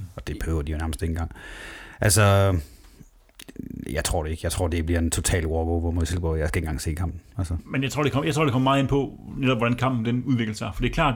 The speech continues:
Speaker 2: det som jeg også, øh, i starten af slutspillet her, hvor Brøndby møde, mødte, øh, O B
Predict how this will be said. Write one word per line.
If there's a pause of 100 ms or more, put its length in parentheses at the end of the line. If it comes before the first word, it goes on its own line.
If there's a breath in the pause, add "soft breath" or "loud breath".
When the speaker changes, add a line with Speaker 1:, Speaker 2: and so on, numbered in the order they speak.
(100)
Speaker 2:
det
som
jeg
også, (880 loud breath)
øh, (560)
i
starten
af
slutspillet
her,
hvor
Brøndby
møde,
mødte,
øh,
O
B